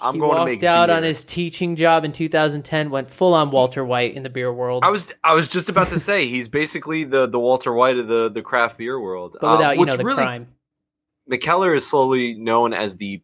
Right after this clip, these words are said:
Speaker 1: poster child for gypsy breweries worldwide. And that's,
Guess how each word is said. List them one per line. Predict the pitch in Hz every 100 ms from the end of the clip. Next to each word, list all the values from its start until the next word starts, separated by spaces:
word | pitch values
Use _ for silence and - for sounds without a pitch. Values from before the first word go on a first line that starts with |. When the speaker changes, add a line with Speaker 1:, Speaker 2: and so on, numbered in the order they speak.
| -
Speaker 1:
poster | - 135 - 107
child | - 104 95 90 87
for | - 101
gypsy | 90 117 117 120 95
breweries | 101 107 104 98 92 95
worldwide. | 104 101 95 98 104 98 92 - - - -
And | 113 117
that's, | 135 131 -